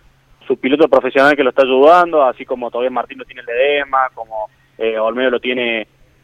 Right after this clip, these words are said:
ahí lo puede tener a Moriatis, eh, Rudy lo tiene a, a Josito, bueno, yo ahora puedo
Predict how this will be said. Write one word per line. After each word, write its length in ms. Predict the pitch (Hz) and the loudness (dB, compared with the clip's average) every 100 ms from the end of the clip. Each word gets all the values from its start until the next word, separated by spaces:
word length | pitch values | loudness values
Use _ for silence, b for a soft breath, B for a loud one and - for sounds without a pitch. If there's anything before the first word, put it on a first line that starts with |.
| _ 110 | _ -6
ahí 200 | 120 127 | -4 -2
lo 80 | |
puede 160 | 120 127 | -2 -2
tener 140 | 120 | -4
a 60 | 123 | -4
Moriatis, 720 | 120 120 147 147 139 131 123 - | -2 2 4 4 2 -8 -12 -16
eh, 180 | 113 113 | -14 -8
Rudy 260 | 127 131 123 | -4 -2 -2
lo 100 | 120 | -4
tiene 260 | 123 120 | -6 -6
a, 240 | 113 110 110 | -6 -4 -6
a 60 | |
Josito, 560 | 113 120 131 147 147 135 | -4 -4 -4 -8 -4 -4
bueno, 160 | 123 107 | -4 -4
yo 120 | 117 | -2
ahora 200 | 120 123 | 0 0
puedo 460 | - 123 123 120 | 0 0 0 -2